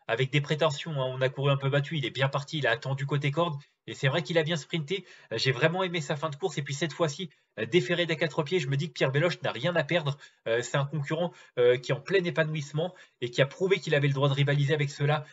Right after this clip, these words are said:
euh, la dernière fois. Donc attention, euh, je l'ai retenu sixième, mais il est vraiment capable de jouer un drôle de tour à ses rivaux. Ensuite, en septième position, euh, j'ai retenu, euh, le numéro six, Héros d'Armes, second atout de Jean, de Jean-Michel Bazir.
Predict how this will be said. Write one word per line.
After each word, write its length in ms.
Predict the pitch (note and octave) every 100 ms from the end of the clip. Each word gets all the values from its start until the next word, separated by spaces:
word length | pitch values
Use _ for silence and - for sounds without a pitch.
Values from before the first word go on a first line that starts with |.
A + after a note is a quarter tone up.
| -
euh, 160 | A2+ A2+
la 140 | D3
dernière 280 | D3 C#3+ C#3+
fois. 140 | F3
Donc 240 | D#3+ C#3 - -
attention, 560 | D3 - D#3 - F#3 - _ -
euh, 80 | B2
je 60 |
l'ai 80 | C#3
retenu 260 | C#3 D3 D3+
sixième, 380 | - C#3 F3+
mais 120 | D#3+ C3+
il 80 |
est 80 | B2
vraiment 280 | A#2 E3+ F3
capable 340 | D3 D3 - C#3+
de 80 |
jouer 140 | C3+ C#3
un 60 |
drôle 240 | C3+ E3+ E3+
de 100 | D#3
tour 220 | D3 D#3
à 60 | C#3+
ses 140 | D3
rivaux. 300 | C3 G#2+ F#2 _ _ _ _ _ _ _ _ _ _ _ _ - _
Ensuite, 340 | A#2+ B2 E3 D#3+
en 80 |
septième 320 | C#3 D3+ D#3 C#3+
position, 440 | D3+ D3 E3+ E3 - - -
euh, 140 | A#2 A#2+
j'ai 120 | D3+
retenu, 420 | D3 D#3+ E3 D#3
euh, 80 | C3
le 100 | C#3
numéro 280 | C#3 C#3+ C#3+
six, 240 | E3+ D3
Héros 200 | D#3 C#3+
d'Armes, 240 | D3+ D3
second 400 | C3+ - D#3+ D3+
atout 280 | D3 D3 D#3
de 120 | C#3+
Jean, 180 | A#2 C3+
de 140 | B2 A#2+
Jean-Michel 400 | C#3 C#3 C#3 C3
Bazir. 320 | B2 C3+